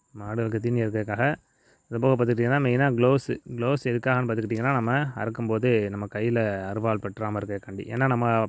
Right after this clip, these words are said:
பால் கறவை வந்து நம்ம தான் கறக்கோங்கிறதுனால, நம்ம சேஃப்டியாக இருந்தால் தான் நமக்கு கறக்கிறதுக்கு கரெக்டாக இருக்கும். அது போக பார்த்துக்கிட்டிங்கன்னா, இந்த ஃபீல்டில் தான் நம்ம சூப்பர் நேப்பியர் அறுவடை பண்ண போகிறோம்.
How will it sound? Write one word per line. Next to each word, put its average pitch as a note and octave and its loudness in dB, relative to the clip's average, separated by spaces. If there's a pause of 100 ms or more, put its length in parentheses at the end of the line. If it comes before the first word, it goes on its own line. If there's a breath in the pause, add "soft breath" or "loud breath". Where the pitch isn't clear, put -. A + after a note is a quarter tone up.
பால் B2 2
கறவை A#2 2
வந்து A2+ -2
நம்ம A2 -2
தான் A#2 0
கறக்கோங்கிறதுனால, A2 -2 (560 soft breath)
நம்ம A#2 2 (100)
சேஃப்டியாக C3 4
இருந்தால் A2+ 2
தான் C3+ -2
நமக்கு A2+ 0 (880)
கறக்கிறதுக்கு G#2 -4 (260)
கரெக்டாக G#2 -8
இருக்கும். F#2+ -12
அது - -14
போக A#2+ 2
பார்த்துக்கிட்டிங்கன்னா, A#2 0
இந்த B2 0
ஃபீல்டில் A#2 0
தான் B2+ 2
நம்ம A#2+ 0
சூப்பர் B2 -4
நேப்பியர் G#2+ -2
அறுவடை G2+ -2
பண்ண G2 -6
போகிறோம். A2+ -6